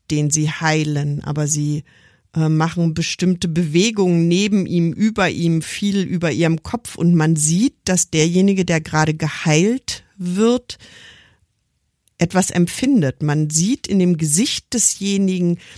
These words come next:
dass er sogar auch sowas wie Schmerzen zwischendurch empfindet, obwohl er überhaupt nicht berührt wird.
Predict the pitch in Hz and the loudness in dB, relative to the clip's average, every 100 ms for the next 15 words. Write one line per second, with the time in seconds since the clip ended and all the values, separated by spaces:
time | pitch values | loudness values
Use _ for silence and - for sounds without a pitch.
0 | - - - 175 180 170 175 175 135 165 | -20 -16 -6 -2 0 0 -2 -2 -2 -4
1 | - 175 175 - 175 - - 180 185 262 | -4 -2 -2 -2 -4 -4 0 2 2 0
2 | - - 277 - 233 - 202 208 226 190 | 0 -2 0 -2 -2 -2 -2 -2 -2 -2
3 | 185 - 226 320 220 190 170 190 180 185 | -2 0 2 2 0 -6 -4 -2 -2 -4
4 | 185 - 180 - 165 160 277 220 151 143 | -4 -4 -4 -2 -2 2 4 4 0 -2
5 | 160 208 | -2 -2